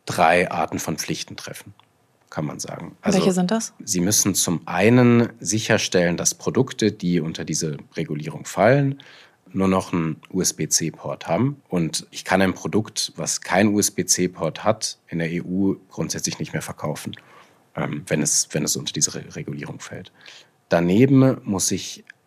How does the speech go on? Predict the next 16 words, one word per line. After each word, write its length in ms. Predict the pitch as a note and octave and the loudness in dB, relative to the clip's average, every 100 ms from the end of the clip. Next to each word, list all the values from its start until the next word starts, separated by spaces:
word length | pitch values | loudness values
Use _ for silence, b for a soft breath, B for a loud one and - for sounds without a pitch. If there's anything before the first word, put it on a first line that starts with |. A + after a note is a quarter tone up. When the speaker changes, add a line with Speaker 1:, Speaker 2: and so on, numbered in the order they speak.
| _ | _
Speaker 1:
wenn 240 | D#2+ F2+ | 0 4
ich 160 | B2 A#2+ | 6 4
ein 120 | F#2 | 0
Produkt 360 | - F2+ D#3 - | 0 0 0 0
verkaufe, 720 | F#2 - F2 F2 - F2 E2 | -6 -2 -2 -2 -2 -4 -4
was 400 | - D#2 - - - | -4 0 -2 -2 -4
mit 280 | E2+ G2+ - | -2 -2 -2
Ladegerät 840 | E2+ G2 A#2 G#2+ F2+ F2+ F2 - - _ _ | 0 2 2 0 0 0 0 -4 -6 _ _
kommt 380 | - F#2+ D#3+ - | 2 4 4 2
grundsätzlich 720 | - C3 - D#3 - E3 - | -2 -2 0 -4 -4 -6 -6
oder 160 | F#3 F#2 | -2 -2
geliefert 480 | D#3+ E3+ - D3 C#3+ | -2 -6 -2 -2 2
wurde, 320 | C3+ C#3 C#3+ B B B _ | 4 4 2 B B B _
muss 300 | - A#2 - | 0 2 2
ich, 460 | - A2+ - - - | 0 -2 -4 -10 -6
ähm, 480 | G2 F2+ F2 E2+ | -2 0 0 -2